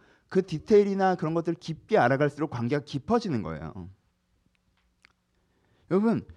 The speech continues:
되게 부모가 큰 실수를 하는 게 내가 내일 안다고 규정하는 거예요. "어, 얘는 이런 애야"라고 규정해버려요. 그럼 대부분의 자녀들은요,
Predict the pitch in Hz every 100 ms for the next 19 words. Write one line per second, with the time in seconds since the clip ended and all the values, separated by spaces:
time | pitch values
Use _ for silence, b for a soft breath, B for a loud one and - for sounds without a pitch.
0 | b b - 156 208 208 - - 170 220
1 | 220 226 262 269 247 240 214 190 170 185
2 | 202 101 131 185 185 190 165 127 156 202
3 | 185 131 131 202 196 135 98 90 92 92
4 | 82 - _ _ _ _ _ _ - 165
5 | 202 214 156 220 220 190 175 151 156 156
6 | 220 233 170 117 95 101 90 - _ _
7 | _ _ - 196 127 - 127 165 240 254
8 | 233 220 165 113 117 147 151 143 143 202